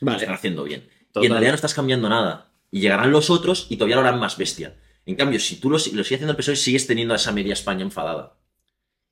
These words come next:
Speaker 2: ¿Sabes? Queriendo hacer un cambio.
Speaker 1: O sea, tú votarías al pesoe simplemente para que la gente al menos esté un poco enfurecida con, con el hecho de decir, "Tú, vamos a arreglar las cosas".
Speaker 2: Sí, es un poco, se llama esto, <laughs> un poco aceleracionismo.
Speaker 1: Te
Speaker 2: Es como
Speaker 1: entiendo,
Speaker 2: que
Speaker 1: eh.
Speaker 2: todo vaya peor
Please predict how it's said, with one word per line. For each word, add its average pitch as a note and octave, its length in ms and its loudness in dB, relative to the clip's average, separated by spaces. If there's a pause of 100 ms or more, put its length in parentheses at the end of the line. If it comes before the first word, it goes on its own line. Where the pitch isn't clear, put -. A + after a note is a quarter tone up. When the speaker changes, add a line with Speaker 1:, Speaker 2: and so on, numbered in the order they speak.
(260)
Speaker 2:
¿Sabes? - 340 0
Queriendo G2+ 300 2
hacer G#2+ 160 -2
un F2+ 120 -2
cambio. E2 420 -4
Speaker 1:
O B2 80 -2
sea, B2+ 100 4
tú B2+ 60 8
votarías C#3+ 380 8
al C3+ 100 2
pesoe C#3 240 6
simplemente C3+ 480 4
para A#2+ 160 6
que A#2 80 4
la G#2+ 80 4
gente B2+ 300 4
al C3 100 8
menos C3 400 2 (300)
esté - 240 2
un C#3 120 4
poco C3 140 8
enfurecida C#3 600 8
con, B2 340 6
con A#2 160 2
el G2+ 120 2
hecho D3 180 4
de D3 60 10
decir, A#2 260 4
"Tú, B2+ 140 4
vamos G#2+ 220 -2
a G#2+ 40 -6
arreglar G#2 280 2
las G2 160 -4
cosas". G#2 300 -4
Speaker 2:
Sí, G2 140 0
es F2+ 240 -4
un A2+ 100 -2
poco, A2+ 180 2
se G2 120 -2
llama G#2 140 -2
esto, - 180 -6
<laughs> - 460 -12
un A2+ 60 -12
poco G#2 200 -4
aceleracionismo. F#2+ 840 -4 (100)
Speaker 1:
Te - 60 -20
Speaker 2:
Es - 60 -20 (120)
como D#3 80 8
Speaker 1:
entiendo, D3+ 360 12
Speaker 2:
que A2+ 40 10
Speaker 1:
eh. A2+ 40 6
Speaker 2:
todo C3+ 260 12
vaya D3+ 240 8
peor C#3+ 420 8